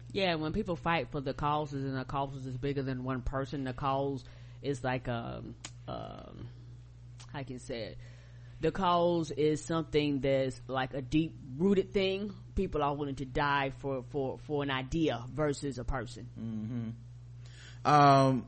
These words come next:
Speaker 2: so, uh, but yeah, that was, I thought that was a little cool, cool
Speaker 1: Mm-hmm.
Speaker 2: moment. Um, and so then,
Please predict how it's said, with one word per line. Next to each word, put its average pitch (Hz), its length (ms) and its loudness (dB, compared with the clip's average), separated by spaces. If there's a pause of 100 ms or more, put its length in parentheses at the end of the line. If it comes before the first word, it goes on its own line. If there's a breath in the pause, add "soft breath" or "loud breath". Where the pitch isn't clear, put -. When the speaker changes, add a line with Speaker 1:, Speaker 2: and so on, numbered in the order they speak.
Speaker 2:
so, - 180 6 (200)
uh, 135 360 8
but 143 180 6
yeah, 156 300 12
that 156 180 10
was, 139 260 8
I 185 100 10
thought 170 180 10
that 147 80 12
was 131 120 8
a 127 40 0
little 123 200 6
cool, 117 400 6 (180)
cool 123 200 8
Speaker 1:
Mm-hmm. 110 80 6
Speaker 2:
moment. 101 320 2 (440 soft breath)
Um, 131 720 8 (220)
and 135 140 4
so 151 200 10
then, 165 560 8